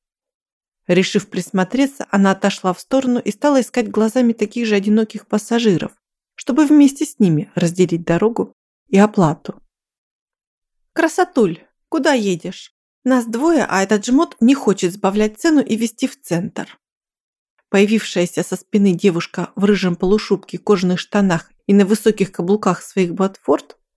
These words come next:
осмотрела Дашу с ног до головы, кивнула в сторону черной приоры, возле которой стоял таксист среднего возраста. «Мне чуть дальше». «Давай с нами,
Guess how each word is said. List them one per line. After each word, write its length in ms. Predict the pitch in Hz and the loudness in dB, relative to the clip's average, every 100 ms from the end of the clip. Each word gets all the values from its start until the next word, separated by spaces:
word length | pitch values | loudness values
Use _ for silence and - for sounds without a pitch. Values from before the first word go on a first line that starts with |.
| _ | _
осмотрела 680 | - 180 214 214 208 180 170 | -10 0 2 2 2 2 2
Дашу 320 | 180 175 - | 0 -2 -4
с 80 | - | -6
ног 200 | 185 160 | -6 -4
до 100 | 175 | -4
головы, 460 | 175 165 170 262 - _ _ _ _ | -2 -2 0 -2 -4 _ _ _ _
кивнула 400 | 262 185 190 247 | 0 2 4 2
в 60 | |
сторону 340 | - 190 208 220 | 0 -2 0 0
черной 420 | - 170 180 185 | -2 -4 -4 -2
приоры, 560 | 208 240 220 139 147 - _ _ _ | -2 0 0 -2 -6 -12 _ _ _
возле 260 | 190 185 180 | 0 2 0
которой 400 | - 185 180 165 | 0 0 0 0
стоял 260 | - 170 160 | -2 -2 0
таксист 540 | 175 160 - 226 - - | -2 -4 -4 -4 -6 -6
среднего 500 | - 175 175 180 185 | 0 2 2 2 2
возраста. 720 | 160 151 170 165 - 202 - _ _ _ _ _ _ | 0 -4 -6 -10 -12 -18 -18 _ _ _ _ _ _
«Мне 540 | 240 226 226 233 226 220 | 2 4 6 6 4 2
чуть 180 | - | -6
дальше». 640 | 254 202 160 - - - - _ _ _ _ - | -2 -2 -2 -8 -14 -18 -20 _ _ _ _ -4
«Давай 480 | 262 262 262 220 | 0 2 2 0
с 160 | 214 - | -4 -8
нами, 320 | 220 190 208 | -8 -6 -8